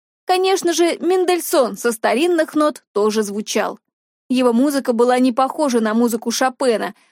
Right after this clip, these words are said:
Она более задумчива, более рассеяна,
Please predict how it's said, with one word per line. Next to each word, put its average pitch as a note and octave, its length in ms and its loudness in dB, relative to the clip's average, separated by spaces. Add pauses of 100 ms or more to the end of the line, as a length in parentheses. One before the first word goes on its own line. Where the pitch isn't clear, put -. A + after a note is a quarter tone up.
Она F4 260 2
более E4 360 2
задумчива, B3 760 0
более C#4 380 2
рассеяна, A#3+ 760 0